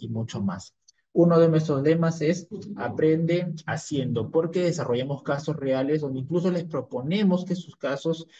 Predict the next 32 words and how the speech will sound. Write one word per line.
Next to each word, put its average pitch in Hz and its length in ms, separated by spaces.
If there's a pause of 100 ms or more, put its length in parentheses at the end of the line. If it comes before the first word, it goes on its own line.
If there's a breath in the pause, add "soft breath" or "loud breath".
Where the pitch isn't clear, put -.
sean 135 300
del 120 180
propio 160 300
sector 135 340
en 156 120
el 139 120
que 123 100
ya 113 140
se 117 160
van 127 220
desarrollando. 101 760 (440 loud breath)
También 175 360
contamos 180 440
con 151 160
un 156 100
proyecto 147 300
integrador 160 500
donde 165 220
ustedes 143 260
van 135 160
a 135 100
poner 123 280
a 127 100
prueba 143 320
sus 156 240
ideas 156 300
para 156 240
convertirlas 139 560
en 147 80
soluciones 127 500
analíticas. 180 800
Y 247 280